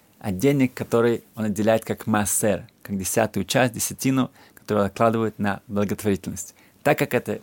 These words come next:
деньги, они в конечном итоге идут для синагоги, то это тоже благотворительность. Можно ли использовать эти деньги для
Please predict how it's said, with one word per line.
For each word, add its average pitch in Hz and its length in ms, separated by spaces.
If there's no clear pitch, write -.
деньги, 113 400
они 110 240
в - 80
конечном 104 360
итоге 101 300
идут 107 340
для 104 160
синагоги, 87 640
то 104 300
это - 160
тоже 120 260
благотворительность. 95 760
Можно 135 300
ли 127 240
использовать 107 500
эти 107 200
деньги 113 400
для 98 220